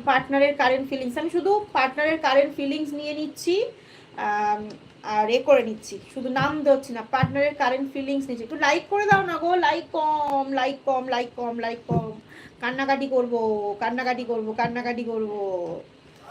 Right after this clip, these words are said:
কান্নাকাটি করবো, লাইক করে দাও। ভিউজ অনেক হয়েছে, লাইক কম হয়েছে। ঝটপট, ঝটপট, ঝটপট লাইক করে দাও, লাইক,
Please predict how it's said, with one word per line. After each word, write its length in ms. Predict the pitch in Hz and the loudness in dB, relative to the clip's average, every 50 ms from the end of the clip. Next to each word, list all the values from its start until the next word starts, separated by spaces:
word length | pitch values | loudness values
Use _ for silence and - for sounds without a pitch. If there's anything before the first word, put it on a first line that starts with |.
| - - - - - - - - - - - - - - - - - | -20 -20 -20 -20 -20 -20 -20 -20 -20 -20 -20 -20 -20 -20 -20 -10 -4
কান্নাকাটি 480 | 233 233 254 254 277 277 277 277 269 294 | -4 -2 0 2 6 6 6 6 6 6
করবো, 260 | 285 285 277 269 262 | 6 6 6 6 6
লাইক 260 | 254 247 247 269 277 - | 4 2 2 2 2 6
করে 180 | 302 277 277 | 8 8 8
দাও। 240 | 277 277 262 254 254 254 247 240 233 | 8 8 4 4 2 2 0 0 0
ভিউজ 300 | 262 285 302 320 320 302 320 | 0 0 2 2 2 2 2
অনেক 260 | 320 302 302 320 311 294 | 2 2 2 0 0 2
হয়েছে, 340 | 320 311 302 311 302 269 330 320 | 2 4 4 4 2 2 0 2
লাইক 260 | 311 269 254 277 277 277 - | 2 2 2 0 0 -2 -2
কম 200 | 269 254 254 254 240 240 | 0 0 2 2 0 -2
হয়েছে। 260 | 233 220 220 220 220 214 | -4 -4 -6 -6 -4 -2
ঝটপট, 400 | 214 262 262 269 262 - 277 277 269 - | 2 2 2 2 2 2 2 2 4 4
ঝটপট, 360 | 277 262 262 - 294 277 277 220 | 4 2 2 2 2 2 4 4
ঝটপট 420 | 269 262 254 - - 269 269 269 262 254 | 2 2 2 0 2 4 4 4 4 2
লাইক 200 | 240 233 240 233 - | 0 -2 -2 -2 -4
করে 160 | 254 240 233 | -4 -2 -2
দাও, 140 | 226 226 226 | -2 -4 -2
লাইক, 240 | 226 240 247 247 | -2 -2 -2 -2